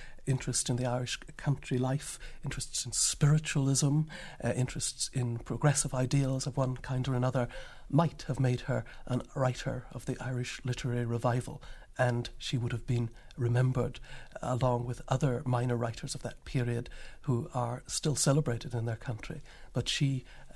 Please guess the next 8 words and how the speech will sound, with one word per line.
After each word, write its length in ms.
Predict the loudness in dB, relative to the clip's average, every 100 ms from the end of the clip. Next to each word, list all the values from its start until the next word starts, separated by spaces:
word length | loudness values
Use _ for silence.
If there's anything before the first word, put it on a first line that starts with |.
| -10
uh, 60 | -10 -10 -4
was 240 | -4 -4 -8 -12 -2
born 460 | 2 2 2 -2 -12
too 140 | -8 -2
soon, 420 | 2 2 2 -2 -6 -18 -6
left 340 | -2 -2 -2 -12
for 180 | -10 -6
England, 480 | -4 -4 -4 -8